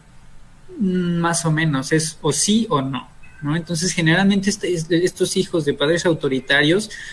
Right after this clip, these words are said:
pueden tener mucho miedo a no poder, a ser vulnerados, a pasar vergüenza,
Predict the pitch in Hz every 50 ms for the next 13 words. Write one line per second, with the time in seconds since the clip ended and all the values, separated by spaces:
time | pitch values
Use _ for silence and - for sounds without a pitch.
0 | - - - - - 160 170 175 190 190 196 175 147 143 151 156 160 160 165 160
1 | 160 - 170 160 160 151 147 147 147 139 160 165 180 196 214 - - - - -
2 | - 135 139 143 147 143 147 143 139 127 131 135 151 185 196 - - - - -
3 | - - - - 135 135 131 - - 147 143 135 143 147 143 143 147 143 135 131
4 | 131 127 131 135 139 160 190 220 220 - - - - - - 135 135 135 131 127
5 | 123 - 131 - - 131 131 135 135 135 131 139 139 135 143 147 - 160 165 190
6 | -